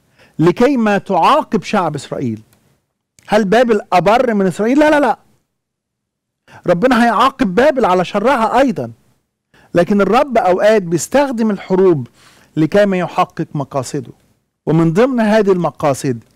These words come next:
هي تنفيذ الدينونة. الرب يسمح بالحروب حتى يدرك الإنسان مدى تلوث قلبه وفكره. حاجة كمان، الحروب والكوارث دايمًا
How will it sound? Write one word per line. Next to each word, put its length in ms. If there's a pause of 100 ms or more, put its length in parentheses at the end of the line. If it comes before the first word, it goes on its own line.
(520)
هي 420 (460)
تنفيذ 640 (180)
الدينونة. 500 (1400)
الرب 320
يسمح 1080
بالحروب 640
حتى 340
يدرك 340
الإنسان 580 (340)
مدى 280
تلوث 480
قلبه 540
وفكره. 520 (840)
حاجة 240
كمان، 540 (560)
الحروب 400
والكوارث 600
دايمًا 520